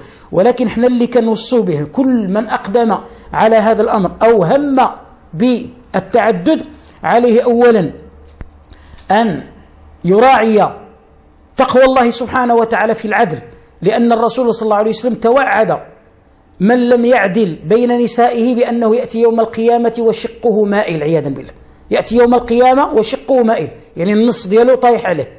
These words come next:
هكذا يأتي يوم القيامة مفضوحا على رؤوس، رؤوس الأشهاد. فإذا تزوج الرجل وكان أهلا للتعدد، لأن التعدد،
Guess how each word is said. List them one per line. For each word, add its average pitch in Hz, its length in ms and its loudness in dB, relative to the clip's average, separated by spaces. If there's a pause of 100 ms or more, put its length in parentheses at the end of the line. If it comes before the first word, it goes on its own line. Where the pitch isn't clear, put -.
(300)
هكذا 208 340 0
يأتي 240 240 -2
يوم 226 140 2
القيامة 240 640 2 (260)
مفضوحا 233 760 0
على 247 240 0
رؤوس، 240 240 2 (220)
رؤوس 226 340 -2
الأشهاد. 208 340 -8 (500)
فإذا 220 640 0
تزوج 226 500 2
الرجل 220 420 0 (400)
وكان 247 460 2
أهلا 220 500 0
للتعدد، 233 760 0 (380)
لأن 202 280 0
التعدد، 220 880 0